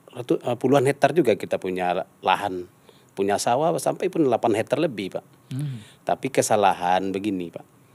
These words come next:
Speaker 1: Dari mama yang sebelum, sebelum penghulu, sebelum ke kita,
Speaker 2: Mm-mm.
Speaker 1: itu namanya di, kalau di sini didondon ya, Pak, ya. Nah, kalau kita di sana digadai.
Speaker 2: Oh,
Speaker 1: Nah,
Speaker 2: oh.
Speaker 1: itulah salah urusnya gitu. Tapi sekarang alhamdulillah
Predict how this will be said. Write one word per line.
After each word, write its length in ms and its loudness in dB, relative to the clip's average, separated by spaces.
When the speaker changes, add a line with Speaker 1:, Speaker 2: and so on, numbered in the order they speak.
Speaker 1:
Dari 320 4
mama 560 4
yang 160 -2
sebelum, 560 0
sebelum 480 0
penghulu, 400 2
sebelum 360 0
ke 160 -4
kita, 720 0
Speaker 2:
Mm-mm. 400 -4
Speaker 1:
itu 240 -6
namanya 320 0
di, 480 -6
kalau 240 -4
di 80 -10
sini 160 -6
didondon 560 -2
ya, 80 0
Pak, 160 2
ya. 160 -4
Nah, 160 -2
kalau 160 -2
kita 240 -4
di 160 -4
sana 240 -6
digadai. 640 0
Speaker 2:
Oh, 80 -4
Speaker 1:
Nah, 280 -4
Speaker 2:
oh. 40 -
Speaker 1:
itulah 320 -2
salah 320 0
urusnya 480 -2
gitu. 240 -6
Tapi 320 -2
sekarang 720 0
alhamdulillah 880 -2